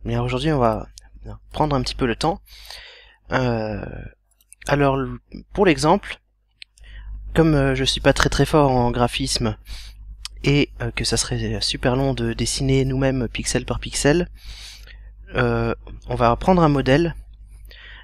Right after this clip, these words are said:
d'un jeu. Alors pour changer, on va pas prendre Link to the Past puisque j'ai déjà la plupart, mais on va prendre par exemple Link's Awakening.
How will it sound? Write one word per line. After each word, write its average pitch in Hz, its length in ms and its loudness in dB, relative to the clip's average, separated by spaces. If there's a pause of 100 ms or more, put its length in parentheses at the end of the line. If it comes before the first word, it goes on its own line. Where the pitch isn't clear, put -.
(200)
d'un 143 160 2
jeu. 131 300 0
Alors 113 240 0
pour - 180 -10
changer, 131 320 2
on 131 60 0
va 113 60 0
pas 120 140 2
prendre 123 260 0
Link 123 140 -4
to 131 120 -6
the 120 80 -4
Past 165 280 -2
puisque - 360 -6
j'ai 113 160 -8
déjà 120 280 0
la 113 100 -2
plupart, - 500 -4 (880)
mais 156 240 -2 (440)
on 139 140 0
va 127 140 0
prendre 180 240 -2
par 135 100 0
exemple 135 320 0
Link's 160 220 0
Awakening. 127 540 0